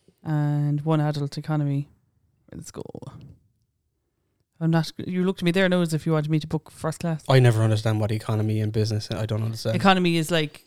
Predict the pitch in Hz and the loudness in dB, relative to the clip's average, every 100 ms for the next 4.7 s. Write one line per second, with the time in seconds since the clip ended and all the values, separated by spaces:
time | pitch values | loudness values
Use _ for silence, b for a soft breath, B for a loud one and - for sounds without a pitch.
0 | - - 185 175 160 147 147 156 151 147 | -16 0 2 4 2 0 -2 0 -2 0
1 | 160 151 147 156 147 - - 147 139 - | 0 0 0 0 0 -2 -2 0 -2 -4
2 | - - 160 - 175 139 - - B B | -16 -8 -4 4 4 4 -2 -4 B B
3 | B B 156 151 147 131 - 170 160 156 | B B 2 4 2 0 2 0 2 2
4 | 160 147 - 160 151 - | 2 0 0 0 0 -4